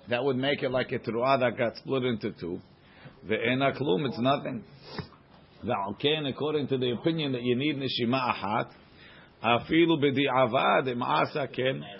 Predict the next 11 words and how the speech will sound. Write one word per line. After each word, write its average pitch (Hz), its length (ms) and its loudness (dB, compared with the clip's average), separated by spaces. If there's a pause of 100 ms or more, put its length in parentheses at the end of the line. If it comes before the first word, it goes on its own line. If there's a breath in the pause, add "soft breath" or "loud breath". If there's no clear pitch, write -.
(560 loud breath)
Machazirim 143 760 2
oto. 113 300 -2 (280)
If 95 100 -14
he 123 120 -6
did 143 200 0
it 131 180 2
again, 143 340 0
you 139 100 0
put 135 160 2
him 117 100 2
back. 85 200 -4